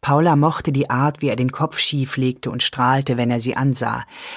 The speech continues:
Seine tiefe Stimme und sein ruhiges Erzählen gefielen ihr.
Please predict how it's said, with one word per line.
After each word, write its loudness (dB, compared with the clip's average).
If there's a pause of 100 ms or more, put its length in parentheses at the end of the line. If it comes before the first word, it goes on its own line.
(200)
Seine 4
tiefe 0
Stimme 2
und -2
sein 4
ruhiges 2
Erzählen 0
gefielen -2
ihr. -8